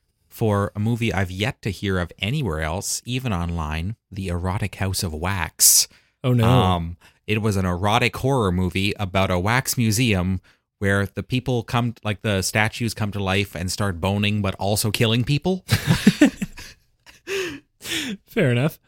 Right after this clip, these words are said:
Speaker 2: Oh. That reminds me, there's a horror movie that came out this year, last year,
Speaker 1: Mm-hmm.
Speaker 2: It Follows, uh,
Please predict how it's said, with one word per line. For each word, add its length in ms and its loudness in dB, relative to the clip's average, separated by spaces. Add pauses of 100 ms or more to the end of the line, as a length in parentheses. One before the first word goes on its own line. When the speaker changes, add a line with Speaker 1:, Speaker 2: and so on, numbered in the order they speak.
(2000)
Speaker 2:
Oh. 400 -2 (1200)
That 120 4
reminds 320 4
me, 240 4 (760)
there's 260 6
a 180 6
horror 220 4
movie 220 6
that 140 2
came 220 2
out 320 2
this 220 0
year, 200 2
last 340 -2
year, 280 2
Speaker 1:
Mm-hmm. 120 0
Speaker 2:
It 140 2
Follows, 600 0 (1080)
uh, 600 -2